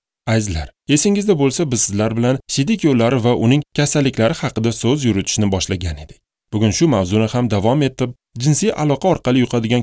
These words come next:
kasalliklar haqida biroz gapirib o'tamiz. Bunday kasalliklar soni anchagina bo'lishiga qaramasdan, biz ularning eng xavflilari haqida aytib o'tamiz. Masalan, zaxm kasalligi. Bu ko'p uchraydigan jinsiy aloqa orqali yuqadigan xavfli kasallikdir.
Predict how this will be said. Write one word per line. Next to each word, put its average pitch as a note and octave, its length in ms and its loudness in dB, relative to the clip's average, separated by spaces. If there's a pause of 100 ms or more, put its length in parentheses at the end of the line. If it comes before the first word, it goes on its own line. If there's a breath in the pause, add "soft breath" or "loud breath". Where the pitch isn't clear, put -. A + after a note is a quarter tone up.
kasalliklar A#2 500 0
haqida A#2+ 420 -2 (120)
biroz A#2 280 2
gapirib G2 380 -2
o'tamiz. E2 420 -10 (420)
Bunday G#2+ 240 2
kasalliklar G#2 580 0
soni A2+ 300 2 (140)
anchagina G#2+ 580 0
bo'lishiga A2 440 0
qaramasdan, B2+ 520 0 (160)
biz F#3+ 180 0
ularning E3+ 360 2
eng E3 200 0
xavflilari C3+ 640 0 (100)
haqida A#2+ 360 -2 (240)
aytib G#2+ 360 0
o'tamiz. D#2 400 -8 (580)
Masalan, A2+ 420 0 (140)
zaxm C#3+ 300 0
kasalligi. F2+ 600 -4 (320)
Bu D#3+ 140 2
ko'p G#3 220 2
uchraydigan C#3 640 2 (120)
jinsiy C#3 300 2
aloqa B2+ 320 0
orqali B2+ 360 2
yuqadigan A#2+ 460 0
xavfli B2 340 -2
kasallikdir. F2 680 -6